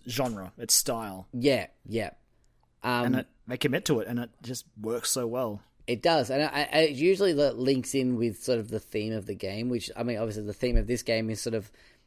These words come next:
Speaker 2: you know, the whole Phantom Thieves thing, so you're, you're thieves going on heists, stealing treasure,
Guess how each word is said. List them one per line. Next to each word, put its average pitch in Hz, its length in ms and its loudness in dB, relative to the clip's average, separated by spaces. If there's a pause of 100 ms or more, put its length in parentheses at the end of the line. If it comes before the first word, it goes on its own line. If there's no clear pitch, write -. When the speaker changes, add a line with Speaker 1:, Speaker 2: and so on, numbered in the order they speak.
(180)
Speaker 2:
you 113 140 -4
know, 101 80 -6
the 110 240 -4
whole 107 160 -2
Phantom 117 400 0
Thieves 113 540 -4
thing, 101 340 -6
so 104 120 -4
you're, 104 220 0
you're 101 200 -4
thieves 110 500 -4
going 95 220 -4
on 92 80 -10
heists, - 640 -6
stealing 107 340 -10
treasure, 107 560 -4